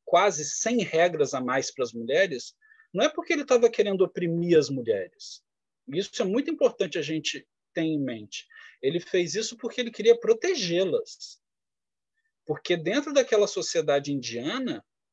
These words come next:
que é uma sociedade extremamente machista, extremamente misó-, misógina, ainda hoje, ainda hoje você tem, é, um dos maiores,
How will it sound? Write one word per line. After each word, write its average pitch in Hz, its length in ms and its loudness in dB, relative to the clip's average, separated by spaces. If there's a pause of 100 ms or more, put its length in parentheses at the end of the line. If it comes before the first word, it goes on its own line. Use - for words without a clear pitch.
(1500)
que 156 120 4
é 170 60 10
uma 185 140 0
sociedade 120 540 -2
extremamente 190 920 2
machista, 156 760 -4
extremamente 170 1040 0
misó-, 143 540 4
misógina, 131 760 2
ainda 196 480 4
hoje, 143 500 6 (680)
ainda 247 460 4
hoje 160 360 4
você 131 320 -6 (120)
tem, 135 320 -4 (480)
é, 123 580 4 (1000)
um 175 140 -2
dos 170 180 -6
maiores, 170 1040 2